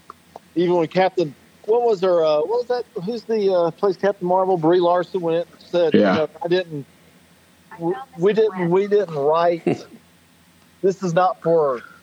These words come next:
Speaker 1: forty-year-old white men to come see my movie." Well, what do you, who do you think fucking reads this shit? You know,
Speaker 2: <laughs>
Speaker 1: I mean,
Speaker 2: Or, or who do you think's gonna pay for the tickets?
Speaker 1: Right. And so you're, you're, why are you, why are you insulting, like,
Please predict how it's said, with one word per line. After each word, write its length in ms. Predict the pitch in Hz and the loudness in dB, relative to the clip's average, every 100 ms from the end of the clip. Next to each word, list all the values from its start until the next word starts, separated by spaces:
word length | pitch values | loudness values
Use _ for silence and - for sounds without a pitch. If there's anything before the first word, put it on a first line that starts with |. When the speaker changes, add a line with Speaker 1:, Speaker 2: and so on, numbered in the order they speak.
| _ _ _ | _ _ _
Speaker 1:
forty-year-old 720 | 190 190 185 180 180 165 156 | -2 -2 0 2 2 2 2
white 280 | 143 170 165 | 2 0 -2
men 240 | 156 156 147 | -2 -2 -2
to 60 | 135 | -4
come 220 | 160 151 | -4 -4
see 200 | - 151 | -2 0
my 200 | 139 135 | 2 2
movie." 380 | 139 156 131 135 | 2 2 2 -2
Well, 420 | 170 226 220 185 _ _ - | 0 0 0 -4 _ _ -8
what 240 | 190 262 | -2 0
do 60 | 359 | 2
you, 120 | 330 | 0
who 160 | 247 359 | 0 0
do 60 | |
you 100 | 349 302 | -2 -2
think 300 | 277 262 202 | -2 -4 -4
fucking 520 | 226 214 208 170 147 143 _ _ _ 151 | -4 -2 0 -2 -4 -10 _ _ _ -6
reads 460 | 160 233 233 165 | -2 0 -2 -8
this 200 | 127 123 | -2 -2
shit? 420 | - - 98 95 - - - | -2 -6 -6 -6 -8 -16 -4
You 120 | 180 | 0
know, 400 | 208 269 254 214 | 2 2 2 2
Speaker 2:
<laughs> 20 | |
Speaker 1:
I 40 | |
mean, 400 | 165 185 175 175 | 2 0 2 2
Speaker 2:
Or, 160 | 185 - - _ - | 2 -2 -12 _ -2
or 200 | 190 190 | 0 2
who 100 | 175 | 4
do 100 | 277 | 4
you 80 | 269 | 4
think's 280 | - 254 220 | 2 2 2
gonna 180 | 247 185 | 2 2
pay 200 | 226 226 | 2 0
for 160 | 208 165 | 2 2
the 140 | 123 | 2
tickets? 640 | - 269 254 - - - | 2 0 2 -2 -4 -4
Speaker 1:
Right. 420 | 196 269 277 131 - - - | 0 2 2 0 -4 -10 -2
And 140 | 196 | 0
so 140 | 165 220 | 2 2
you're, 260 | 202 494 440 208 | 2 2 0 0
you're, 220 | 220 240 - - 175 | 0 0 -4 -18 -8
why 200 | 202 247 | -2 0
are 100 | 294 | 0
you, 160 | 285 247 | -2 -4
why 200 | 202 233 | -2 -2
are 40 | 269 | -2
you 180 | 269 254 | -2 -2
insulting, 720 | 196 - 233 262 262 175 175 | -2 0 0 0 -2 -6 -2
like, 320 | 160 151 | 0 0